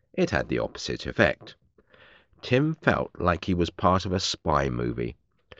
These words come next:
He remembered the countless scenes when James Bond breaks into a criminal's lair, only to be greeted by a man with a cat, saying, "Good evening, Mister Bond.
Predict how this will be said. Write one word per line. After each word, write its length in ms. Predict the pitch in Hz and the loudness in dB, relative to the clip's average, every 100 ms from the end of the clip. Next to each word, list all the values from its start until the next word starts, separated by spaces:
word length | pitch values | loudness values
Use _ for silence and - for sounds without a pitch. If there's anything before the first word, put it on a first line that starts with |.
| - _ | -20 _
He 140 | - | -2
remembered 640 | 76 76 76 92 98 101 - | 2 4 4 4 4 4 2
the 100 | - | -8
countless 540 | - - 104 64 101 | -4 0 0 2 0
scenes 500 | - 98 95 95 95 | 0 2 4 4 2
when 240 | 78 71 67 | 0 -2 -2
James 420 | 80 98 107 90 | 2 2 4 2
Bond 460 | - 101 104 101 | 4 4 4 0
breaks 440 | - 85 104 - - | 0 2 2 0 0
into 280 | 110 107 101 | 2 4 4
a 60 | |
criminal's 540 | - 117 110 107 101 101 | 4 2 4 4 4 4
lair, 400 | 101 107 107 104 - - - - | 6 6 4 2 -6 -20 -12 2
only 240 | 107 117 | 4 4
to 80 | 120 | 0
be 140 | 104 95 | 0 0
greeted 560 | - 135 131 104 92 - _ - | 2 4 4 2 0 -2 _ -4
by 140 | 80 | 0
a 80 | 76 | 2
man 440 | 80 95 110 107 107 | 4 4 4 4 4
with 120 | 104 | 4
a 60 | |
cat, 480 | 104 - 82 - - - _ | 2 0 -6 -6 -20 -20 _
saying, 460 | - 67 65 67 - - - _ - | -6 -2 -2 -4 -8 -20 -20 _ -8
"Good 200 | 64 60 | -4 2
evening, 460 | 82 104 67 55 - | 2 2 0 -2 -10
Mister 300 | - - - | -12 -8 -6
Bond. 460 | 55 53 50 50 | -4 -4 -6 -12